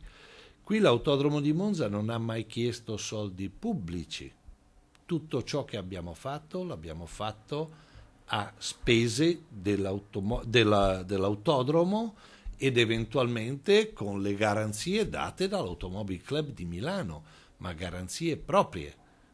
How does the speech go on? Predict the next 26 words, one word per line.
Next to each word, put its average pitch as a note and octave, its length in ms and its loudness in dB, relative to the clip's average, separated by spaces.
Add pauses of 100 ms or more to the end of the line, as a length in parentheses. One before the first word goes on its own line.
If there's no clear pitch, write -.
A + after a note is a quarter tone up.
degli E2+ 420 -6
edifici F#2+ 600 -4
di F2 160 -10
cui F#2 240 -10
è F#2 60 -8
proprietario G2 680 0
l'Automobile D#2+ 540 -16
Club D#2+ 180 -14
di D#2+ 140 -20
Milano. - 340 -18 (440)
Nessuno B2 720 2
ha G#3 60 0
tirato, G#2 400 0
nessun D#3+ 300 0
ente D3+ 260 -2
pubblico E3+ 420 -4
ha - 40 -2
tirato F#2 380 -6
fuori B2+ 300 -4
soldi C#3 560 -4
per D3 440 2
farci - 360 -4
fare G2+ 300 -6
il E3 80 -8
Gran F2 260 -8
Premio, B2+ 400 -6